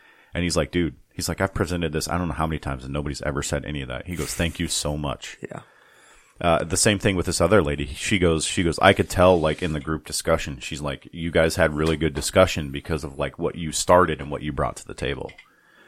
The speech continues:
Speaker 1: And, and I would say, like, I would look at someone like you and say, like,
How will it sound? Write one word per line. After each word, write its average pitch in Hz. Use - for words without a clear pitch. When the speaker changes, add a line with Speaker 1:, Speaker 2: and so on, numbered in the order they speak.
Speaker 1:
And, 101
and 104
I 113
would 104
say, 101
like, 95
I 110
would 110
look 104
at 98
someone 92
like 82
you 95
and 71
say, 82
like, 71